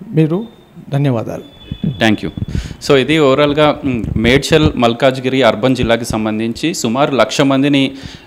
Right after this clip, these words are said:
Speaker 2: విజయ సంకల్ప సభకు తరలించి తీరుతామని చెప్పి ఇక్కడ అధికార ప్రతినిధిగా ఉన్న వేణుగోపాల్ యాదవ్ చాలా స్పష్టంగా చెప్తూ ఉన్నారు. ఇక టీఆర్ఎస్ కాంగ్రెస్ నాయకులు ఏవైతే ఆరోపణలు చేస్తూ ఉన్నారో,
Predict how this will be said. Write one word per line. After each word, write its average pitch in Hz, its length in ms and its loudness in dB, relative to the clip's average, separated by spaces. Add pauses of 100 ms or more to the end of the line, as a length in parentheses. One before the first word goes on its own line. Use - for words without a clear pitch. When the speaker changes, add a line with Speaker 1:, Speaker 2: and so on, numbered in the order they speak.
(120)
Speaker 2:
విజయ 123 280 2
సంకల్ప 147 420 -2
సభకు 127 300 0
తరలించి 143 520 2
తీరుతామని 131 500 0
చెప్పి 117 400 -2 (100)
ఇక్కడ 117 180 0
అధికార 120 340 2
ప్రతినిధిగా 123 540 0
ఉన్న 113 240 2
వేణుగోపాల్ 113 560 0
యాదవ్ 110 200 0 (100)
చాలా 104 140 2
స్పష్టంగా 110 440 -4
చెప్తూ 104 240 -4
ఉన్నారు. 110 240 -6 (420)
ఇక 127 100 2
టీఆర్ఎస్ 156 540 4 (200)
కాంగ్రెస్ 139 380 2
నాయకులు 131 260 0
ఏవైతే 127 260 2
ఆరోపణలు 120 380 2
చేస్తూ 117 240 -2
ఉన్నారో, 117 320 -2